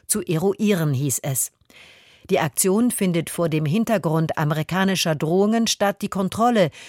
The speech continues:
über die zum Königreich Dänemark gehörende Insel zu übernehmen. Zuletzt hat U-S-Präsident Trump Strafzölle für Länder angekündigt, die sich gegen seine Pläne stellen.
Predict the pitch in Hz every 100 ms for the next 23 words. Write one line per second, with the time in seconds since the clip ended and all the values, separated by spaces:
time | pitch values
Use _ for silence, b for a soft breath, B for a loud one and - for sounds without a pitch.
0 | B - 190 175 175 175 180 160 - 208
1 | 185 175 165 - 190 190 151 147 143 -
2 | 180 175 156 151 175 196 175 147 139 -
3 | 190 156 147 143 139 135 - B B B
4 | B B - 180 196 - - 269 - 240
5 | - 208 - 202 202 190 - 185 175 -
6 | - 196 175 196 - 196 160 156 139 170
7 | 160 165 165 - 165 165 - 170 156 156
8 | - B B B - 156 175 156 - 180
9 | 170 156 147 139 143 156 156 143 135 -
10 | 147 135